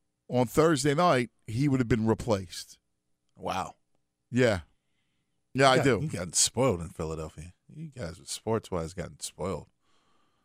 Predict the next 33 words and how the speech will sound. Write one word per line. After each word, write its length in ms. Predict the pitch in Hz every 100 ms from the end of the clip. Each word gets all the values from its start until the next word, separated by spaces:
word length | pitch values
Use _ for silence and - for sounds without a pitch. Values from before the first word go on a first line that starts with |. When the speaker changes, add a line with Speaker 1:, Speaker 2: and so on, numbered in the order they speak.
| -
Speaker 1:
What 100 | 175
do 20 |
you 40 |
mean? 280 | 185 180 92 - _ _ -
Speaker 2:
Because 300 | 185 240 233
you're, 120 | 214
you're 180 | 180 208
ready 240 | 220 226
to 100 | 202
dismiss 640 | 185 185 160 - 202 240 -
him 420 | 147 147 151 135
so 200 | 147 190
quickly 480 | 160 - - 190 147
after 320 | 147 185 -
you 160 | 170 160
basically 520 | 147 185 202 190 160
put 220 | - 175
a, 140 | 143 117 123
a, 260 | 127 113
a, 60 | 117 92
a, 160 | 110 101 - - 101
a 60 | 90
top 260 | - 151 -
five 460 | - 131 156 151 -
team 280 | 135 190
toge-, 300 | 165 113 131
I 20 | 127
mean, 200 | 127 104
top 260 | - 120
five, 320 | - 156 139 - - -
starting 340 | - - 202 190
five 260 | 139 110
together. 440 | 90 87 90 110